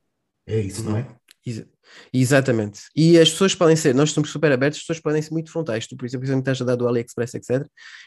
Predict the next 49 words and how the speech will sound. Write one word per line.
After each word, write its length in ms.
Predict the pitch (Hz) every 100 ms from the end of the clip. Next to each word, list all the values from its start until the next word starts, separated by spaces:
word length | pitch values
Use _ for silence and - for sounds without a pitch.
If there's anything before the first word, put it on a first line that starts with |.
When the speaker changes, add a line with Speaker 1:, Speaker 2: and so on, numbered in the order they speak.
| -
Speaker 2:
envia-me 340 | 127 165 175
um 100 | 151
link 160 | 151 156
e 40 |
digo, 180 | 127 117
"Tá 120 | 120
a 20 | 120
ver, 180 | 131
estás 300 | 131 123 135
a 40 | 143
ver 60 |
aqui 140 | 139 147
o 40 |
preço 200 | 143 135
da 60 | 131
AliExpress 440 | 123 123 135 131
e 40 | 127
eu 40 |
quero 140 | 135 127
mais 140 | 120
barato." 260 | 117 107 - _ _ _ _ 113
Speaker 1:
Ok. 260 | 104 -
Speaker 2:
E 20 |
nós 160 | 123 147
vamos 160 | 160 135
lá 100 | 147
e 40 |
vamos 260 | 143 139 135
encontrar 280 | 123 123
mais 140 | 113 110
barato. 300 | 107 98 - - -
E 100 | 123
é, 40 | 131 131 135 131 127
é 20 |
essa 180 | 151 156
comunicação, 560 | - 151 147 151 147 131
et 80 |
cetera, 260 | 131 131 139
portanto, 380 | 131 135 127 -
em 80 | 135
termos 200 | 143 127
de 100 | 131
sourcing, 500 | - 139 - 147 135
é, 240 | 123 -
é 40 | 120
de 100 | -
facto 260 | 127 127 _ _ _ -
a 80 | 135
nossa, 240 | 139